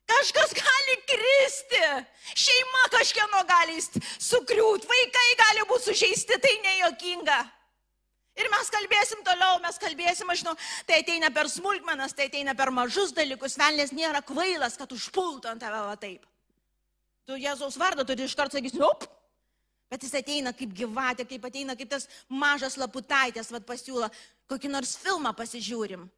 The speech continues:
Nu, ten ne visas pornografinis. Nu, bet yra detalių, supranta? Nu, tai mes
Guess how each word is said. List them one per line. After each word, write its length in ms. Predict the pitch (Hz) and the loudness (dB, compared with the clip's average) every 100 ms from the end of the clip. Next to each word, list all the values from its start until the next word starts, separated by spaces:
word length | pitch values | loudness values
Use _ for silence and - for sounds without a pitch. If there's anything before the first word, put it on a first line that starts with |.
| _ _ | _ _
Nu, 100 | 330 | -6
ten 160 | 370 381 | -4 0
ne 100 | 359 | 0
visas 280 | 571 698 453 | 0 2 0
pornografinis. 1040 | - 247 247 226 220 180 214 180 - - - _ _ - | 0 0 0 0 2 0 -4 -16 -16 -18 -20 _ _ -2
Nu, 60 | 554 | 0
bet 120 | 539 | 4
yra 140 | 554 494 | 4 4
detalių, 460 | 480 539 523 240 208 | 2 2 0 0 -6
supranta? 360 | 240 262 - - - | -8 -8 -8 -12 -12
Nu, 60 | 554 | -4
tai 120 | 587 539 | -2 2
mes 260 | 523 - | 0 -2